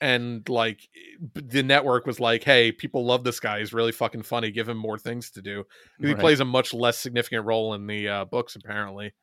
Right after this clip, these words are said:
Speaker 1: So that's that. I, I, I hope something like that develops eventually on the show, where there's
Speaker 2: You
Speaker 1: somebody
Speaker 2: know,
Speaker 1: who's
Speaker 2: it's,
Speaker 1: just
Speaker 2: it's
Speaker 1: like, "This
Speaker 2: weird
Speaker 1: is
Speaker 2: 'cause I don't
Speaker 1: fucking
Speaker 2: even
Speaker 1: great."
Speaker 2: remember, like,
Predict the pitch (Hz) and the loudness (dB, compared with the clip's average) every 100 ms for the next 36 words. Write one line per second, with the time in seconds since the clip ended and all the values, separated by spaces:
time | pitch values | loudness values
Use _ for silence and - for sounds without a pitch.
0 | _ _ _ _ _ - 120 120 - - | _ _ _ _ _ -4 2 2 2 -4
1 | 139 123 143 147 165 165 170 170 156 143 | -2 0 0 4 4 6 6 8 6 6
2 | 170 175 - 147 131 120 117 113 117 113 | 4 0 0 0 0 0 0 4 4 4
3 | 104 110 107 107 113 107 - 110 104 107 | -2 -2 -2 -4 -6 -6 -6 -6 -6 -4
4 | 123 107 107 107 - 120 180 269 254 202 | -2 0 0 -4 -4 -2 2 2 0 -2
5 | 104 104 143 196 214 143 135 165 175 151 | -6 0 4 4 4 2 4 4 4 4
6 | 117 120 135 113 98 | 4 2 0 2 2